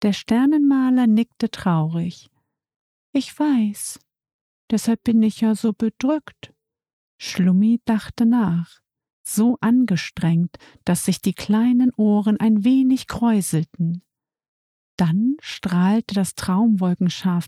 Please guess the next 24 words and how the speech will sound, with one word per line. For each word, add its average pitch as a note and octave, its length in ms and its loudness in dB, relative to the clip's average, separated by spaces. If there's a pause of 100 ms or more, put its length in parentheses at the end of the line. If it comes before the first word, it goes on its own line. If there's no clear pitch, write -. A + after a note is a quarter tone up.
plötzlich. - 680 -6 (460)
„Ich - 240 -8
hab D#4+ 180 -2 (100)
eine A#3 220 2
Idee, A#3 680 -2 (220)
komm E4 300 -4
mit.“ - 360 -4 (840)
Und F#3 260 -2
ehe C4+ 460 0 (120)
der E3+ 100 0
kleine F#3+ 420 0
Maler A3 680 2
etwas - 420 -6
sagen G#3+ 440 0
konnte, G3 480 0 (480)
hatte B3+ 300 -2
Schlummi D4+ 640 0
diesen E3+ 260 2
schon E3+ 280 -2
vorsichtig G#3+ 1120 -4
auf F3 180 -4
den E3+ 160 0
Rücken A3 340 -6
gesetzt - 680 -4